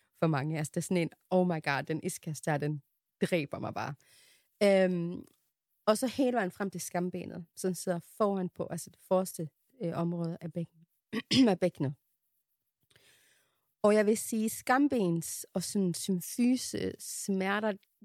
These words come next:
det beskriver de fleste som sådan nogle jag, altså sådan, at man får stukket noget op i skambenet. Øh, typisk, når man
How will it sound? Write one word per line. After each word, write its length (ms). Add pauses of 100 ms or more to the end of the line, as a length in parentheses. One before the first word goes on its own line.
(160)
det 200
beskriver 520
de 100
fleste 400
som 200
sådan 180
nogle 260 (280)
jag, 420 (160)
altså 260
sådan, 200
at 100
man 220
får 140
stukket 640
noget 260
op 140 (160)
i 100
skambenet. 640 (560)
Øh, 320
typisk, 640
når 140
man 280